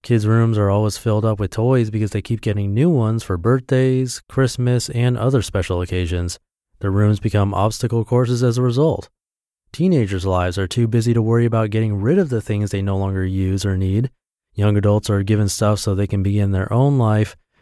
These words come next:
and others think they can use everything they are given. Families are always collecting more stuff as they redecorate their homes and move into different stages of their lives.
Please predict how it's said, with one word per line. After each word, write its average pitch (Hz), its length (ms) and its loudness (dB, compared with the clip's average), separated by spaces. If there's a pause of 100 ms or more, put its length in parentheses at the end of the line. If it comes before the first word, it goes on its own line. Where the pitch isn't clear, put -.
and 95 200 -4
others 110 280 2
think 107 220 -2
they 104 100 -2
can 101 160 -2
use 104 240 0
everything 123 480 0
they 117 120 0
are 117 120 0
given. 101 440 -4 (760)
Families 127 580 0
are 90 200 0
always 110 260 0
collecting 117 420 -2
more 113 280 0
stuff 135 420 -2
as 95 100 -2
they 90 120 -2
redecorate 110 580 0
their 87 200 -2
homes 131 500 2
and 90 180 0
move 107 180 0
into 101 160 0
different 110 380 -2
stages 123 540 2
of 117 80 0
their 120 160 2
lives. 117 520 0